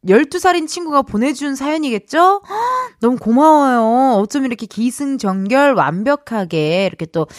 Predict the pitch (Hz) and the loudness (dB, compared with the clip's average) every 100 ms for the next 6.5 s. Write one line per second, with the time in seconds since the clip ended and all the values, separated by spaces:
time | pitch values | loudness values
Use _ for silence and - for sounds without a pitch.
0 | - - 320 311 277 285 277 - 190 190 | -20 -8 -4 -2 -2 -4 -6 -6 -6 -4
1 | 262 269 190 170 185 277 381 _ - - | -4 -4 -4 -4 -2 -2 -4 _ -20 -20
2 | _ - 262 359 320 285 277 269 254 190 | _ 0 2 4 2 0 -2 -2 0 0
3 | 226 240 226 - 233 254 - 208 240 285 | 2 -2 -2 -2 -2 -2 -4 0 2 4
4 | 269 190 156 156 170 165 160 185 330 285 | 4 2 0 0 2 2 0 2 4 2
5 | - 320 302 311 285 285 330 311 311 226 | 0 -4 -4 -4 -2 0 -2 0 -2 2
6 | 160 302 269 330 214 | 2 2 2 0 0